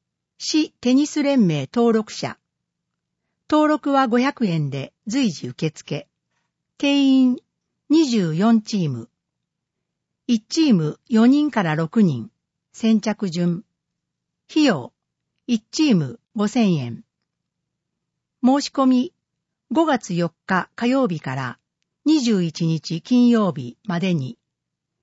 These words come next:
ウイングアリーナ刈谷で配布、または連盟ホームページからダウンロードできる申し込み用紙を、郵送、またはファックス、二七零六五三で、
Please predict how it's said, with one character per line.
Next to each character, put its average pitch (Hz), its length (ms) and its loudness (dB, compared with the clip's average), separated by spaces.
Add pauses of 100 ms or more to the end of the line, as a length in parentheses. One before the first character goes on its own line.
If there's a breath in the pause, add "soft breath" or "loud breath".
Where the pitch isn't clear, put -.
(460)
ウ 247 80 2
イ 277 140 4
ン 320 100 2
グ 302 140 2
ア 285 100 4
リ 269 140 0
ー - 20 4
ナ 185 140 2
刈 185 280 -4
谷 190 120 0
で 180 100 -2
配 180 280 -2
布、 170 340 -6 (800)
ま 247 120 -2
た 247 140 2
は 160 220 -2 (100)
連 285 300 2
盟 269 240 0
ホ 269 220 2
ー - 20 2
ム 277 160 0
ペ 262 200 0
ー - 20 0
ジ 160 120 -8
か 151 140 -4
ら 143 160 -6
ダ 180 180 -2
ウ 240 100 0
ン 240 120 2
ロ 220 160 -2
ー - 20 -4
ド 156 120 -6
で 139 140 -6
き 170 160 -6
る 135 180 -10 (600)
申 262 160 4
し - 60 -8
込 262 140 0
み 240 160 6
用 220 160 2
紙 147 180 -8
を、 131 220 -14 (640)
郵 277 220 2
送、 254 400 -2 (600)
ま 233 120 2
た 233 160 0
は 160 100 -2
フ - 60 -8
ァ 277 100 2
ッ - 40 -20 (100)
ク 180 100 -8
ス、 - 300 -16 (580)
二 277 240 6
七 233 380 2 (280)
零 262 280 2
六 247 260 -2
五 185 220 -2
三 185 320 -2
で、 120 200 -12